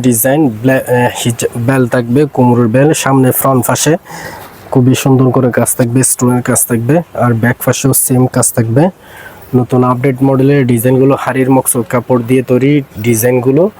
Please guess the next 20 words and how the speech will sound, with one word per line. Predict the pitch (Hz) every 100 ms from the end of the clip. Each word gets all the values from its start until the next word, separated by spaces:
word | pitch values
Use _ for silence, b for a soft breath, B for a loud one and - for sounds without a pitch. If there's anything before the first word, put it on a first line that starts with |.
| B B B B -
স্টক | 120 - 135 151
শেষ | - 143 -
হয়ে | 143
গেছিলো, | 131 131 143
আবার | 131 131
নতুন | 123 123 120
করে | 131
ইনপুট | 127 113 123 -
করা | 127 131
হয়েছে | 127 139 135
সীমিত | - 131 127
স্টক। | 127 - 143 160 - B B B B B B 117 107
যারা | 120 127 131
আগে | 120
অর্ডার | 123 123 127
কনফার্ম | 127 127 131 127
করবেন | 127 123 139 139
আপনারা | - 127
পেয়ে | 123 127 117
যাবেন। | 120 143